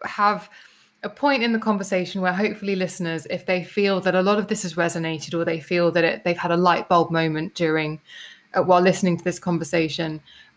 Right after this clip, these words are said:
some action plans, some action points of what to do next. And you're already, you've been such an incredible resource, but I wouldn't mind,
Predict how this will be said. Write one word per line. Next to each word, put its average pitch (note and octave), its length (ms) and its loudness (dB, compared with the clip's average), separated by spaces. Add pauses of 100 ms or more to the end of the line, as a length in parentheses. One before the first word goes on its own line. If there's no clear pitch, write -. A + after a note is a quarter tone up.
(240)
some A3 240 2
action G3+ 460 2
plans, E3 460 0
some F3+ 120 -8
action - 380 -4
points F3+ 400 -8
of D#3 100 -10
what - 140 -8
to - 100 -14
do E3+ 160 -6
next. - 320 -8
And F3+ 80 -2
you're F3 200 -4 (400)
already, G3 400 6
you've F3+ 200 2
been F3+ 100 0
such - 220 -4
an F#3+ 60 -2
incredible F3+ 400 0
resource, F3 420 -2
but F3 120 -6
I - 80 2
wouldn't G#3 260 2
mind, F#3 360 2